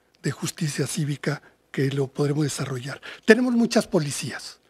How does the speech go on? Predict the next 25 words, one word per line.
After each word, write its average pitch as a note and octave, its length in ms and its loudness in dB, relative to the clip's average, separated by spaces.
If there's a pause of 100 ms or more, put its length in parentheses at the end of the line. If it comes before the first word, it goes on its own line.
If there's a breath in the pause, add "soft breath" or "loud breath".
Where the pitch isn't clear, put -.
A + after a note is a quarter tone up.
(160)
hay F3 160 6
mucha G3 340 8
policía, G3 640 2 (380 soft breath)
eh, D#3 420 6
sin F3 240 6
embargo, G#3 540 6 (200 loud breath)
la D#3 160 6
policía E3 460 6
que G3 160 2
tenemos F3+ 500 6 (200 loud breath)
está F3+ 440 4
para G3 380 8
perseguir D#3+ 480 4
muchachos F3 560 4
y D3+ 40 -4
confundirlos E3 840 0 (240 loud breath)
con D3+ 140 4
criminales, D#3+ 580 6
mientras D3 340 0
los C3 100 -6
criminales D3+ 720 0 (220 loud breath)
verdaderos D3+ 720 4
andan, D3+ 400 2 (240 loud breath)
andan C#3+ 320 2
fuera. - 340 -10